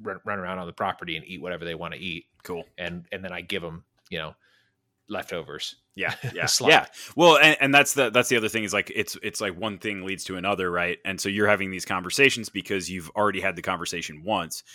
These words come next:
Speaker 2: And
Speaker 1: Yeah.
Speaker 2: I was telling you that I, I was talking about this when I was playing volleyball, just shooting the shit with somebody, and, uh, and we were, we, we had a game off in between in, in games, and, you know,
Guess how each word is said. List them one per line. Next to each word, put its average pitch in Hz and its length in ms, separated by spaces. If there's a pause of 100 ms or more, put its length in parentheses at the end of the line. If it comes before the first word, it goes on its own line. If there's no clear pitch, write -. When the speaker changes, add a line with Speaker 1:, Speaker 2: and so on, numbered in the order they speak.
(160)
Speaker 2:
And 95 340
Speaker 1:
Yeah. 98 80
Speaker 2:
I 101 80
was 98 140
telling 98 260
you 104 320 (380)
that 98 280
I, 104 400
I 101 140
was 104 200
talking 95 280
about 90 240
this 92 260
when 92 140
I 90 60
was 87 100
playing 82 200
volleyball, 92 400
just - 280
shooting - 180
the 85 60
shit 104 160
with 90 100
somebody, 87 480 (320)
and, 90 320
uh, 82 420
and 87 280
we 87 120
were, 87 220
we, 90 180
we 90 200
had 92 160
a 85 40
game 87 300
off 90 300
in 82 60
between 82 500
in, 85 240
in 87 120 (280)
games, 95 480
and, 90 420 (160)
you 95 140
know, 87 220